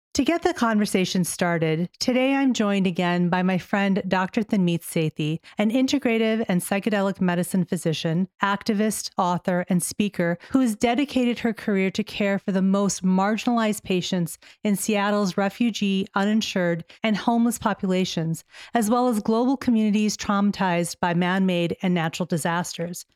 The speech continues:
In her clinical practice, she weaves modern and ancient medicine to catalyze the most profound healing from within. Doctor Sethi has spent the first twenty-five years of her practice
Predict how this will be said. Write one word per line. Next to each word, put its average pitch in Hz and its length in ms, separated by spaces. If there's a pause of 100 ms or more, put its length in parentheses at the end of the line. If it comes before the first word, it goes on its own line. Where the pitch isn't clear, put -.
(180)
In 302 160
her 370 120
clinical 240 380
practice, 196 640 (100)
she - 300
weaves 240 440
modern 208 580
and 180 220
ancient 196 440
medicine 175 500 (300)
to 240 100
catalyze 247 800
the 208 80
most 190 300
profound 214 720
healing 185 500
from 165 240
within. 151 480 (300)
Doctor 277 280
Sethi 240 380
has 208 120
spent 190 300
the 185 80
first - 340
twenty-five 208 540
years 185 280
of 175 40
her 170 120
practice 185 580